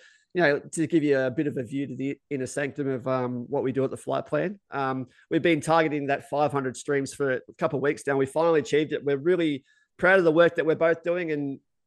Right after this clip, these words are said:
really happy that the community has sort of rallied behind us on Essendon Twitter especially. Thanks to everyone who listens, and we can't thank you enough for getting behind us. And, yeah, keep, keep up with the questions, keep up with the streams. Um, we love it and can't thank you enough.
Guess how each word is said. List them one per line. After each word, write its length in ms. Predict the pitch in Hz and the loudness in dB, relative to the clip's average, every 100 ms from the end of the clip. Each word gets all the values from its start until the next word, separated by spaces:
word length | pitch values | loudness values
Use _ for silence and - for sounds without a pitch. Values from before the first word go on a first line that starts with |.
| _ - | _ -12
really 300 | 156 185 175 | 0 2 2
happy 320 | 151 160 165 | 2 0 -2
that 180 | 131 104 | -4 -8
the 60 | 131 | -10
community 400 | 147 143 156 143 | -6 -2 -2 -2
has 160 | - | -4
sort 160 | 160 147 | 0 2
of 60 | |
rallied 240 | 147 156 143 | 4 4 2
behind 280 | 135 143 147 | 0 -2 -4
us 140 | 139 | -4
on 220 | 143 131 - 156 | -4 -6 -6 -4
Essendon 280 | 147 147 - | -4 -6 -8
Twitter 220 | 151 147 | -2 -2
especially. 500 | 139 - 147 - 160 | -2 -6 -6 -4 -4
Thanks 280 | 165 180 - | -2 -2 -2
to 120 | - | -2
everyone 220 | 156 151 | 0 0
who 60 | 135 | 0
listens, 420 | 147 - 156 139 | -4 -6 -6 -2
and 200 | 151 135 - - - | -2 -4 -10 -8 -2
we 100 | 165 | 2
can't 240 | 170 160 | 2 4
thank 220 | 170 165 | 0 0
you 80 | 160 | 0
enough 180 | 147 143 | -2 -4
for 60 | |
getting 220 | 147 139 131 | -4 -4 -2
behind 260 | 135 160 | -2 -2
us. 140 | 156 151 | -4 -6
And, 120 | 147 | 0
yeah, 220 | 160 160 156 - | 2 2 -2 -2
keep, 320 | 185 185 - | 0 0 0
keep 240 | 196 185 | 2 4
up 220 | 185 185 | 2 0
with 80 | 180 | -4
the 80 | 151 | -4
questions, 480 | - 175 175 180 - | 0 0 0 -10 -8
keep 240 | 180 180 | -6 -2
up 120 | 170 | -2
with 120 | 156 139 | -4 -10
the 80 | |
streams. 400 | - 151 156 147 | -8 -4 -2 -2
Um, 180 | 147 139 | -4 -2
we 140 | 139 135 | -4 -2
love 180 | 147 | 0
it 80 | 143 | -2
and 240 | 139 139 131 - - | -4 -6 -8 -16 -4
can't 200 | 151 139 | -2 0
thank 220 | 143 139 | -2 -2
you 100 | 127 | -4
enough. 280 | 131 120 | -4 -8